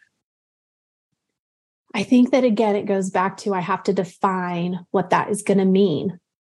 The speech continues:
And then can I stay true to that in our current systems and roles and careers and commitments?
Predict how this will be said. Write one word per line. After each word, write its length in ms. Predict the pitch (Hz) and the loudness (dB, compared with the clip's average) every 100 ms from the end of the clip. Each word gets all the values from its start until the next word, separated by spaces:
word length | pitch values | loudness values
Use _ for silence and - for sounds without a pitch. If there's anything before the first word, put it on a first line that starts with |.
| _ _ _ _ | _ _ _ _
And 160 | 226 208 | 4 6
then 200 | 208 202 | 6 2
can 160 | 214 | 2
I 100 | 202 | 0
stay 320 | 185 - 202 190 | 0 0 2 2
true 380 | - 214 208 | 0 2 4
to 100 | 208 | 4
that 460 | 190 180 196 202 - | 0 0 0 0 -4
in 120 | 202 | -8
our 140 | 185 175 | -6 -6
current 460 | - 196 196 190 | -2 0 2 0
systems 880 | - 208 202 208 202 214 208 - - _ | 0 0 2 0 2 2 0 -4 -16 _
and 240 | 214 190 185 | -4 0 4
roles 640 | 208 202 202 202 202 202 | 4 6 4 4 2 0
and 180 | 190 185 | -4 -8
careers 760 | - 196 202 208 196 196 196 196 | -2 2 4 4 4 0 -2 -4
and 220 | 202 180 | -8 -8
commitments? 880 | - 190 185 - 220 302 - - | -4 -2 -2 0 0 -2 -6 -16